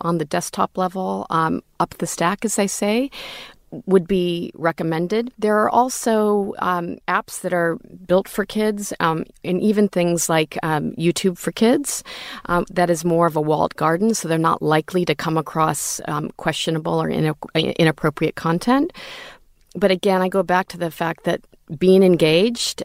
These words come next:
and talking with their kids about what they're experiencing and what they're seeing and what they're enjoying is really what's most important. We don't want parents to have a set and forget mentality. You know, if you just leave your kids, um, with a,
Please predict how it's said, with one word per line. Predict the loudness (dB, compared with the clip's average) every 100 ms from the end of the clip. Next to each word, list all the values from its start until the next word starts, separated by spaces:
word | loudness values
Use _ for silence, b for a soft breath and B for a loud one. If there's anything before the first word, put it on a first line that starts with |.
| -4
and | -2 -2 -4 -8 -4
talking | -4 -2 -2
with | -2
their | -2 -4
kids | -2 -4
about | -2 -2 -2
what | 0
they're | 0 0
experiencing | -2 -2 0 2 2 0
and | 2
what | 0
they're | 0 0
seeing | 2 4 6 4
and | 4
what | 0 2
they're | 2
enjoying | 2 2 2 4 4 4 0 B B B
is | -2 2
really | 2 4
what's | 2 0 0
most | 0 0
important. | -4 -2 -2 0 -2 -2
We | -2
don't | 2 2 2
want | 0 -2 -2
parents | -4 -2 -2 -2
to | -8
have | -4 -4 -4 -4
a | -4
set | -2 -2 -2 -2
and | -4
forget | -2 -4 -2 -2
mentality. | -4 -4 -2 -2 -2 -4 -6 -10 B B B B B
You | -2 0
know, | 0
if | 0 -2
you |
just | 0 0 0
leave | -2 -2
your | -2
kids, | -2 0 0 0 -4 -4
um, | -2 0 -2
with | -4 0 0 2
a, | 2 0